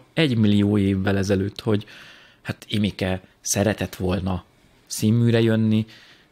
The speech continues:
Imike egy csomót játszott már, talán van is valamihez köze,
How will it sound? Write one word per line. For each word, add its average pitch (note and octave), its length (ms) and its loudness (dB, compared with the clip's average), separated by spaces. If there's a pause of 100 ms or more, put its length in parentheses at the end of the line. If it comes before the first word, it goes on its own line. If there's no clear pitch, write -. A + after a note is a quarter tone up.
(100)
Imike G#2 400 -2
egy F#2 200 -2
csomót F#2+ 420 -2
játszott B2 560 -2
már, G#2+ 420 0 (680)
talán G#2 360 0
van G2+ 160 -2
is F#2+ 160 -6
valamihez G2 640 -4 (160)
köze, C3 440 0